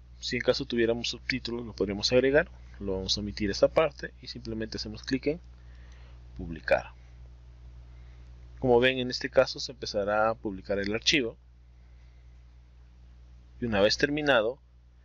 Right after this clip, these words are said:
tendremos la posibilidad de reproducirlo, explorar la carpeta donde se encuentra. Por ejemplo, voy a abrir la carpeta donde se encuentra, que es el escritorio.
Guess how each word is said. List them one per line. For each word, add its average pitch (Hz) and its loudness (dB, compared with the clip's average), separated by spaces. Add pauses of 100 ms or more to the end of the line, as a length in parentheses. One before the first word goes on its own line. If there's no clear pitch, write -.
(440)
tendremos 165 4
la 135 -2
posibilidad 104 0
de 110 2 (220)
reproducirlo, 113 0
explorar 92 -6
la 90 -10
carpeta 101 -6 (120)
donde 95 -10
se 123 -8
encuentra. 131 0 (640)
Por - -20
ejemplo, 85 -12
voy 85 -2
a 82 -2
abrir 82 -6
la 82 -8
carpeta 85 -6
donde 82 -8
se 92 -8
encuentra, 98 -2
que 82 -12
es - -8
el - -12
escritorio. 117 2